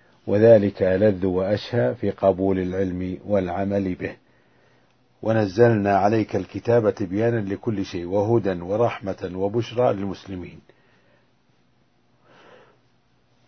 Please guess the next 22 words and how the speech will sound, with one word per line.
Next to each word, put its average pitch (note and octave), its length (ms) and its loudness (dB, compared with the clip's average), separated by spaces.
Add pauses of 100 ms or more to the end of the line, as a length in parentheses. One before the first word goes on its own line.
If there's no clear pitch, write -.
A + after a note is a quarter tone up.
وقد G2+ 260 0
جمع C3 300 6
الله B2 300 6 (160)
ذلك A#2+ 600 2 (140)
في A2 200 -2
سورة A#2+ 400 0
الفاتحة، G#2 640 -4
فقال G#2+ 420 2
سبحانه: A#2 520 0
"بسم G#2 280 -4
الله G2+ 260 2
الرحمن G2+ 480 -4
الرحيم، A2+ 600 -4 (320)
الحمد G#2+ 360 -2
لله G2 360 0
رب F#2+ 200 -2
العالمين، G2 600 -2
الرحمن G#2+ 560 -2
الرحيم، A#2 680 -4 (180)
مالك A2 440 -4
يوم G#2 340 2
الدين". F#2 560 -6